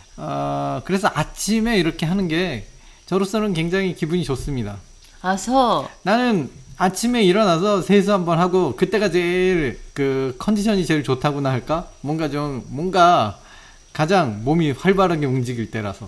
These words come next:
Speaker 1: 토미짱하고 틀려요.
Speaker 2: そう。
Speaker 1: ね。
Speaker 2: いや、私はね、今もまだ起きてない。
Speaker 1: ね。
Speaker 2: え、まあ、ちょうど、あの、朝の八時ぐらいに、
Speaker 1: うん。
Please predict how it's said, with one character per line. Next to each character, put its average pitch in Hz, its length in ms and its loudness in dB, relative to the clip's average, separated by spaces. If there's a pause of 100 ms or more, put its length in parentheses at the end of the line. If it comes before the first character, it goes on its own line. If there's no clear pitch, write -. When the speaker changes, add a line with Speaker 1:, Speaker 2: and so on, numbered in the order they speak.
(140)
Speaker 1:
토 196 160 -2
미 190 80 -6
짱 190 80 2
하 170 80 2
고 160 80 0
틀 175 160 0
려 127 160 -2
요. 95 160 -10 (160)
Speaker 2:
そ 202 640 -2
う。 - 20 -8
Speaker 1:
ね。 117 140 -2
Speaker 2:
い - 20 -2
や、 190 180 -4
私 269 440 -4
は 302 120 2
ね、 269 520 0 (400)
今 247 260 2
も 180 100 0
ま 185 140 2
だ 156 140 0
起 - 140 -12
き - 20 -12
て 147 80 -6
な 123 180 -6
い。 - 80 -14
Speaker 1:
ね。 113 240 -6 (460)
Speaker 2:
え、 - 80 -12
ま 233 120 -4
あ、 233 40 -8
ち 247 100 -6
ょ 240 100 0
う 226 60 -6
ど、 233 380 -2
あ 175 160 -4
の、 175 140 -8 (200)
朝 208 280 -6
の 147 160 -6
八 - 340 -12
時 185 160 -6
ぐ 185 100 -4
ら 160 140 -4
い 139 80 -10
に、 139 200 -4
Speaker 1:
う - 20 -
ん。 98 200 -6